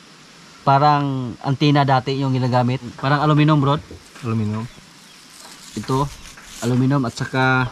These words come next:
Speaker 1: hose. Yung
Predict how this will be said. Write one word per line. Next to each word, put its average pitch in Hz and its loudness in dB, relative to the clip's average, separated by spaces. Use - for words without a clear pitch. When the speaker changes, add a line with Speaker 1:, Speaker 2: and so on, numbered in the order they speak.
Speaker 1:
hose. 160 -2
Yung 151 4